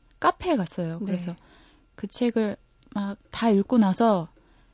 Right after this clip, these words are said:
Speaker 1: 그 여운이 너무 좋고 그렇게 쓰신 교수님께 너무 감사드려서 문자를 보낸 거예요.
Speaker 2: 네.
Speaker 1: 그래서 "교수님 책 잘 봤고 그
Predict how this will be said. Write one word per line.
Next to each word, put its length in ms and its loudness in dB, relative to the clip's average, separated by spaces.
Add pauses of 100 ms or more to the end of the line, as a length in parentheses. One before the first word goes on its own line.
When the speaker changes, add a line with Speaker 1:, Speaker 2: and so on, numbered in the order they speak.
(280)
Speaker 1:
그 240 4
여운이 380 8
너무 500 2 (120)
좋고 600 -4 (460)
그렇게 340 -6
쓰신 640 2 (540)
교수님께 540 4
너무 200 -2
감사드려서 840 -2 (460)
문자를 440 6
보낸 300 0
거예요. 300 -4
Speaker 2:
네. 380 -6 (240)
Speaker 1:
그래서 220 -12 (840)
"교수님 580 0 (160)
책 180 -4
잘 200 0
봤고 540 -2 (880)
그 260 -4